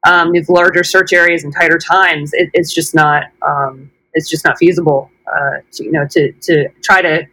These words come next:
get through it with direction. So, so you have to, but in order to get to the point where you can adequately use it, you have to, you have to have that independence first.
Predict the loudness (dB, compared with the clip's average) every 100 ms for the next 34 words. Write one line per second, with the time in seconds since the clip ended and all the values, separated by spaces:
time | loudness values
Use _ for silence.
0 | _ _ _ 0 0 2 0 0 -2 -4
1 | -2 -2 -2 -2 -2 -4 -8 -14 _ _
2 | _ _ 0 2 4 0 -2 _ _ -2
3 | 2 2 4 2 0 0 0 2 2 2
4 | 0 0 0 0 -6 -4 0 0 0 0
5 | 0 -4 -2 0 0 0 -2 0 0 2
6 | 0 -2 -2 -2 -2 -2 -2 -2 0 0
7 | 2 0 0 0 -2 -2 -2 -4 -4 -2
8 | -2 -4 -10